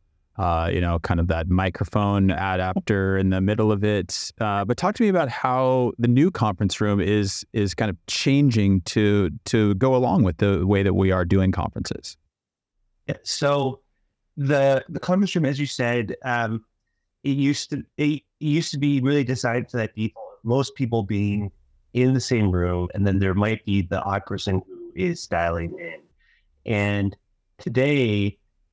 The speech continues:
Speaker 2: uh, what, what's, what's happening is, you know, more and more of these meetings are hybrid,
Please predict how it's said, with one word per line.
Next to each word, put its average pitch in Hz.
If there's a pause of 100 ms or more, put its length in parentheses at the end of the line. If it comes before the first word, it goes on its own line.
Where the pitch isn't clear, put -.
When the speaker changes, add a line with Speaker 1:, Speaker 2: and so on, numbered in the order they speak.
(140)
Speaker 2:
uh, 95 (160)
what, 107
what's, 107
what's 101
happening 98
is, 95 (720)
you 98
know, 85
more 104
and 104
more 104
of 92
these 95
meetings 95
are 87 (120)
hybrid, 98